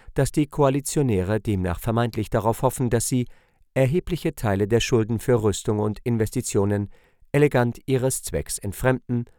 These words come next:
und damit einflussreiche Gruppen zu bedienen. An der geplanten Anhebung des Mindestlohns auf fünfzehn Euro kritisiert Heinemann,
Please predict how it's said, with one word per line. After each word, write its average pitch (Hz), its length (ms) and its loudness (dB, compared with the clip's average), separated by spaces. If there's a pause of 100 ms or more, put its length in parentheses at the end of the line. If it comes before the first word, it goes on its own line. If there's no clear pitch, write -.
(300)
und 147 180 -2
damit 131 380 0
einflussreiche 123 720 0
Gruppen 95 380 -2
zu 85 180 -4
bedienen. 95 500 -4 (380)
An 127 120 2
der 127 100 6
geplanten 135 580 -2
Anhebung 110 640 2
des 110 160 0
Mindestlohns 135 720 0
auf 135 140 0
fünfzehn 120 560 0
Euro 90 340 0
kritisiert 110 640 0
Heinemann, 117 460 2